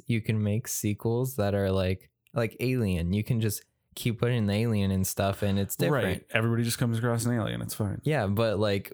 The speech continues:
Speaker 1: with these, like, slashers where there's a killer, you have to work his way into a bunch of films and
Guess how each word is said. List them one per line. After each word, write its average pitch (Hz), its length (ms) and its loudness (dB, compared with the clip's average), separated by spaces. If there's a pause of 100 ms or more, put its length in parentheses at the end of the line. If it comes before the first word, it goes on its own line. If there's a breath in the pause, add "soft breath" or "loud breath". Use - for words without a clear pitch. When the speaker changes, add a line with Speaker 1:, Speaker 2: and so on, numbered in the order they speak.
Speaker 1:
with 107 320 0 (600)
these, 110 240 0
like, 98 200 0
slashers 117 580 0
where 101 160 2
there's 95 320 -2 (160)
a 101 240 0
killer, 113 680 -2 (160)
you 110 180 0
have 101 140 0
to 113 120 2
work 101 380 2
his 101 260 2 (140)
way 101 440 0
into 98 880 0 (800 soft breath)
a 110 80 2
bunch 107 280 2
of 104 120 -2
films 104 340 2
and 101 340 0